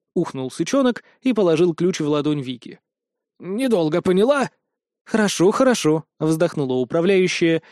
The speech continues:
и быстрым шагом направилась в сторону подвалов. Нарушение видеосвязи? Ну, конечно. Владимир же вкладывал деньги только в свои комнаты приключений.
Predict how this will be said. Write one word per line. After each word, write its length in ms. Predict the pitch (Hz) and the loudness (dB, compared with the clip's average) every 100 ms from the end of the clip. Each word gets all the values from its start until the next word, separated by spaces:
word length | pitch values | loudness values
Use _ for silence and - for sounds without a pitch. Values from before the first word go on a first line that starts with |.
| _ | _
и 80 | 139 | -4
быстрым 420 | 139 156 - 143 | 0 0 0 -4
шагом 360 | - 165 147 143 | -2 -2 0 -2
направилась 480 | 143 160 143 143 - | -2 0 0 -2 -4
в 60 | |
сторону 380 | - 151 143 139 | -6 -4 -2 -4
подвалов. 600 | 147 139 135 123 - _ _ _ _ _ _ _ - | -6 -6 -6 -8 -14 _ _ _ _ _ _ _ -6
Нарушение 540 | 147 160 - 180 170 | -2 -2 0 0 2
видеосвязи? 760 | 165 160 165 - 196 180 - - _ _ _ _ | 2 2 2 0 0 0 -4 -14 _ _ _ _
Ну, 140 | 277 269 | -4 0
конечно. 720 | 277 254 254 165 - - - _ _ _ | 2 2 2 0 -4 -14 -18 _ _ _
Владимир 540 | 240 254 233 226 226 196 | 0 2 2 4 2 2
же 120 | 196 | 0
вкладывал 500 | - 214 196 190 185 | 0 0 2 2 2
деньги 300 | 208 202 180 | 2 0 0
только 300 | 196 190 190 | 0 0 -2
в 60 | |
свои 260 | - 180 180 | -2 0 0
комнаты 420 | 180 190 185 175 | 2 0 0 -2
приключений. 760 | 175 185 175 - 190 147 101 | -4 -2 -2 -2 -4 -6 -12